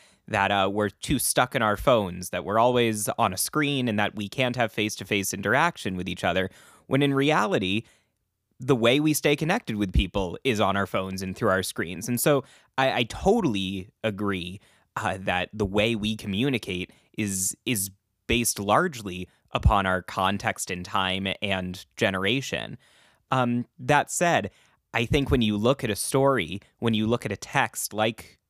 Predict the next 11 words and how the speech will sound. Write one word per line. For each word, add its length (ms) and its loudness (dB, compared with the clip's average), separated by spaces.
the 120 -8
Torah 580 4
that's 480 -4
ancient, 600 -4
you 140 -2
can 160 0
see 160 -2
something 280 0
familiar 540 2
within 340 0
it. 200 -16